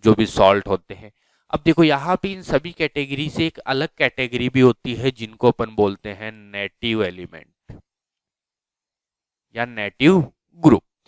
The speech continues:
देखो यहाँ पे अपन ने पढ़ा था, मैं जहाँ minerals की definition पढ़ी थी वहां पे अपन ने पढ़ा था कि मिनरल्स are naturally occurring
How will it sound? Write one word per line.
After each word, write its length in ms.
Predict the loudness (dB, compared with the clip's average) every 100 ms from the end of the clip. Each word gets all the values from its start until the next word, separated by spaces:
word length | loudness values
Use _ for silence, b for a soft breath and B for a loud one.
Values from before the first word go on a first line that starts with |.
| _ _ -4
देखो 180 | 0 0 b b _
यहाँ 400 | -2 -2 -4 -4 -2
पे 60 | -2
अपन 280 | -2 -4 -2
ने 100 | -2
पढ़ा 320 | 0 0 -2
था, 280 | -4 -4 -4
मैं 220 | -4 -8 -4
जहाँ 220 | -4 -4
minerals 420 | -6 -10 -10 -10 -8
की 100 | -6
definition 500 | -4 -6 -8 -8 -8
पढ़ी 180 | -6 -6
थी 120 | -6 -4
वहां 240 | -4 -2
पे 100 | -4
अपन 220 | -4 -8
ने 100 | -8
पढ़ा 240 | -6 -6 -6
था 120 | -10
कि 140 | -16
मिनरल्स 760 | -16 -20 -20 -20 -16 -10 -10 -4
are 140 | -4 -4 -10
naturally 640 | -14 -10 -8 -6 -6 -6
occurring 400 | -8 -12 -16